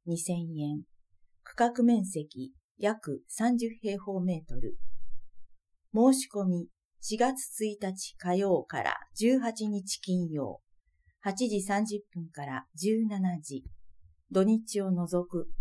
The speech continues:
に電話、直接またはメールでお申し込みください。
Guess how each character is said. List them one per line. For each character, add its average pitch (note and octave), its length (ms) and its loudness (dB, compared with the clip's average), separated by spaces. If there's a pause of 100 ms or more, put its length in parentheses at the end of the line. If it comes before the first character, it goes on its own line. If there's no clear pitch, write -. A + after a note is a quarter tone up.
に A3 180 4 (120)
電 D#3 280 0
話、 C3+ 200 -8 (760)
直 F#3 160 0
接 G3 500 -4
ま G3 160 0
た C4+ 120 2
は F#3 120 2
メ F#3 220 2
ー G#3 40 0
ル G#3 120 0
で F3+ 200 4
お F3+ 240 6
申 F#3+ 60 -2
し - 80 -8
込 F3 100 -4
み E3+ 120 -4
く - 120 -6
だ D3+ 120 -8
さ C#3+ 160 -10
い。 B2+ 100 -18